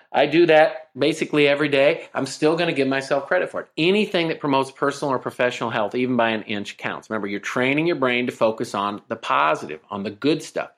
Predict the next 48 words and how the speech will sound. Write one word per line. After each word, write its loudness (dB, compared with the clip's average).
And 2
then 2
the -2
second 0
question, -2
"What's -6
one 0
thing -2
I 2
want -2
to -4
improve?" -8
Doesn't -6
say, 0
"What's 0
the -2
one 0
thing 0
I'm -2
screwing -2
up -2
on?" -4
It -20
says, -8
"What's -6
the -4
one -2
thing -4
I 0
want -4
to -8
improve?" -6
And -12
it -10
doesn't -4
say, -2
"What's -2
the -4
one 0
thing -2
I -2
want -2
to -18
perfect?" -4
Just 0
improve. -2
You -4
improve 0